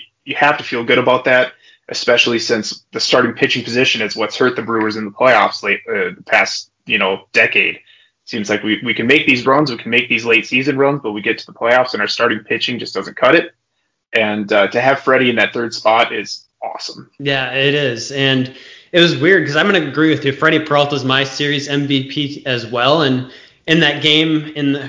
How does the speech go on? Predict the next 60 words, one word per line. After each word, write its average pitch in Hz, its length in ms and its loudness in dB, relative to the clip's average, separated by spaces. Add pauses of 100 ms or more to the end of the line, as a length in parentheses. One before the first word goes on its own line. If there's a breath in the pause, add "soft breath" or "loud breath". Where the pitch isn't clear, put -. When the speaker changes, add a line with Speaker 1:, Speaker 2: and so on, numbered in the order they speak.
Speaker 2:
going 156 200 0
into 139 160 2
the 139 120 -6
eighth 147 240 -4
inning 185 240 2
there, 147 180 0
they 139 460 0
throw 143 220 2
in 135 100 4
Devin 131 320 0
Williams, 170 420 4
and 135 100 -6
then 123 120 -10
Devin 127 320 -6
Williams 139 460 -2
ends 135 180 -2
up 135 160 -8
giving 139 240 0
an 131 100 0
earned 131 260 -2
run. 131 320 0
And 131 180 -4
then 123 240 -2
my 131 120 -4
honorable 151 300 4
mention 226 340 4
was 151 120 -2
Brandon 147 380 -2
Woodruff, 170 520 0
and 151 80 -6
it 156 40 2
was, 151 160 0
like, 147 240 -2
the 147 80 -2
exact 170 420 0
opposite 143 500 0
in 131 120 -4
game 127 260 -2
two, 135 400 -4 (400 loud breath)
where 127 260 -2
they 127 140 -2
stuck - 400 -2
with 147 220 -4
Woodruff, 139 400 -2
and 143 80 -4
then, 139 140 2
of 143 120 -6
course, 151 260 -4
Woodruff 165 380 2
ends 143 240 -4
up 135 140 -6
giving 131 280 0
up 127 140 -6
a 120 60 -4
frickin' 139 340 -4
home 143 320 -2
run. 143 280 -2
So 156 140 -2
it's 147 120 -4
like, 147 220 2